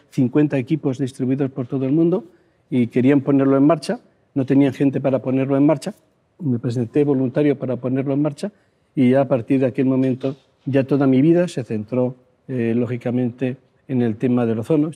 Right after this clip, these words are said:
Fue cuando, cuando... Bueno, pero pasé muchos años que el ozono era una, bueno, un gas que lo estudiábamos cuatro chalados, viendo el contenido, las concentraciones, la evolución,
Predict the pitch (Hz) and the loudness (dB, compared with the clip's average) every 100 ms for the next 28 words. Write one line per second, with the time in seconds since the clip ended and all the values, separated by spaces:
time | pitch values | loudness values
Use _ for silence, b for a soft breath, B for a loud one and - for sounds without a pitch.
0 | - 120 117 - 120 113 107 104 _ _ | -8 -8 -6 -4 -4 -2 -4 -10 _ _
1 | _ _ 123 110 110 110 - b 160 247 | _ _ -4 -2 -2 -4 -8 b 0 2
2 | 156 - - 139 131 120 208 247 160 - | 0 -4 -4 -2 -2 0 2 2 0 2
3 | 320 240 165 131 120 185 220 208 - b | 2 2 0 0 0 0 2 0 -2 b
4 | 185 190 175 135 165 262 240 175 220 220 | 0 2 2 2 0 2 2 0 0 0
5 | 185 151 143 160 220 214 - 151 185 220 | 0 0 2 2 2 0 2 2 2 0
6 | 180 139 190 226 131 - _ _ _ _ | 0 4 4 2 -2 -6 _ _ _ _
7 | _ _ _ _ _ 113 113 127 135 127 | _ _ _ _ _ -10 -2 0 0 0
8 | 120 120 110 113 165 160 135 127 117 113 | -2 -6 -4 0 4 4 2 -4 -8 -10
9 | 127 107 170 175 143 127 110 107 180 180 | -12 -6 0 2 2 -2 -4 -4 0 0